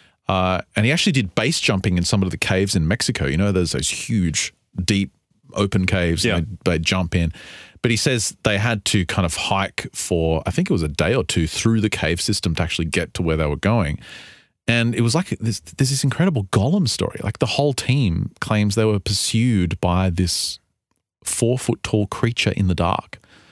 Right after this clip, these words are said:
Speaker 1: And the stuff from their campsite was getting stolen. Uh, there was weird footprints around them at night.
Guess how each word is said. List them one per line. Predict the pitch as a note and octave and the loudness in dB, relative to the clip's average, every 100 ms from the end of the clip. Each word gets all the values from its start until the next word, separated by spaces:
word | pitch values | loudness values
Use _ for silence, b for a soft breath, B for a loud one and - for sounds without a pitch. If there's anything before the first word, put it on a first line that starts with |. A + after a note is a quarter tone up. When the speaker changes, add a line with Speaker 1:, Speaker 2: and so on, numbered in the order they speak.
| b b b _ - | b b b _ -2
Speaker 1:
And | A2+ G#2 G#2 | 2 4 2
the | |
stuff | G2 - A#2+ | 2 0 -2
from | - A2+ | 0 2
their | F#2 E2+ | 2 0
campsite | - A2 A2+ G2 - A2+ - | 0 0 0 0 0 0 0
was | G#2+ | -2
getting | - G#2+ G#2 | 0 0 0
stolen. | - - G2+ G#2 G#2+ G#2 G2+ G2 b b b - | -2 0 2 2 2 2 0 -2 b b b -4
Uh, | F2+ | -2
there | F2 | 0
was | F2+ G#2+ | 0 0
weird | A#2+ - | 0 -2
footprints | - C#3 - A#2+ G2+ - | -2 -2 0 0 0 0
around | G#2 G2 G2+ | 0 2 2
them | G#2+ | 0
at | E2 | -2
night. | G2 G2+ G2+ | 0 0 0